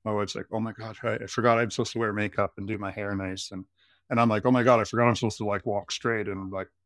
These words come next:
be like this," <laughs> you know, stick out my chest and, and, and, and ignore people and act like I don't care about anybody. So we always feel this real sense of relief going back to the farm, going back to our programs where people are, um,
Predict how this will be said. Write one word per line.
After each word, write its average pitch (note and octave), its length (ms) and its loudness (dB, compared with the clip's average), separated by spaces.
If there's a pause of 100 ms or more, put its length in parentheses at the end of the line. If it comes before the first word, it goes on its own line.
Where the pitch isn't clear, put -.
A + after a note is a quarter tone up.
(140)
be A#2 100 4
like E2+ 200 0
this," G#2 240 -2 (120)
<laughs> - 120 2
you A3+ 160 6
know, C3 200 0
stick - 260 4
out A#2 120 4
my G#2+ 100 -6
chest - 480 -8
and, C3 120 -10 (500)
and, C3 240 4
and, B2 200 4
and C#3 100 8
ignore B2+ 340 8
people G#2+ 440 -2
and A2 100 -4
act A2+ 220 -6
like A2+ 160 -2
I G#2 80 -2
don't G2+ 180 -6
care G#2 260 -4
about G2+ 200 -6
anybody. F#2+ 500 -12 (300)
So B2+ 180 4
we B2 140 10
always C#3 280 10
feel C3 300 6
this G#2+ 240 -4
real A#2 200 4
sense A2 340 -6
of F#2 160 -12
relief G#2+ 580 -6 (300)
going G#2+ 200 0
back G#2 300 4
to A2+ 80 0
the G#2 120 -4
farm, G2 500 -4
going G2+ 140 -6
back G2+ 220 -2
to G2+ 100 -10
our F#2+ 80 -6
programs F#2+ 580 -4
where - 100 -16
people G2 380 -8
are, F2+ 280 -6 (540)
um, F#2 340 -6